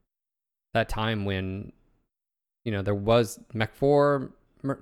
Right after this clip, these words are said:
the expansions came and gone, and then it was just dead, right? And so, like, again, I understand too where, you know, you say something like,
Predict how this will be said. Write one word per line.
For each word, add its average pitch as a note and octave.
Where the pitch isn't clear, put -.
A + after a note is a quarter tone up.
the A#2+
expansions C#3
came C3+
and B2+
gone, B2
and A2+
then A2
it G#2+
was G2+
just G2
dead, F#2+
right? A2+
And B2+
so, A#2
like, G#2+
again, A2+
I B2+
understand A2+
too A2+
where, G#2
you B2
know, G2
you G2+
say G#2
something G#2
like, F#2